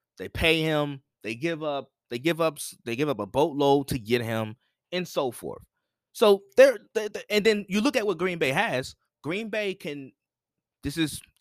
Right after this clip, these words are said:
in theory, they can flip those picks. They can, and he's a salary relief. The big, the two big thing is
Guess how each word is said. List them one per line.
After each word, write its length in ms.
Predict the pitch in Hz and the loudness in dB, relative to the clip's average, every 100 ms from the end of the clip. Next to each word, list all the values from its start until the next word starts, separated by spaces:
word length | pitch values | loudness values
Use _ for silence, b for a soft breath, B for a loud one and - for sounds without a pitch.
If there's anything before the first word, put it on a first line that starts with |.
| _ | _
in 140 | 175 190 | -2 -2
theory, 640 | - 330 285 131 117 196 b b b b b | -2 -2 0 0 -2 -6 b b b b b
they 100 | 175 | -4
can 180 | 196 202 | -2 -6
flip 520 | 156 - 247 254 - _ _ _ | -8 -16 -10 -10 -12 _ _ _
those 300 | 147 143 127 | 2 2 2
picks. 480 | - 123 - - - _ _ _ _ _ _ _ _ _ _ _ - | 2 2 2 -10 -14 _ _ _ _ _ _ _ _ _ _ _ 4
They 100 | 156 | 4
can, 380 | 165 151 147 123 139 | 4 -4 -8 -10 -4
and 220 | 180 208 | -2 -2
he's 160 | 185 131 | -6 -6
a 40 | |
salary 340 | - 160 165 | -6 -6 -6
relief. 420 | 101 78 80 - _ _ _ _ _ _ | -8 -8 -10 -14 _ _ _ _ _ _
The 60 | - | 2
big, 180 | 208 233 _ | 2 2 _
the 100 | - | -16
two 180 | 113 269 | -2 0
big 180 | 226 202 | 2 0
thing 220 | 165 135 | 0 0
is 300 | 113 110 113 | 0 0 -4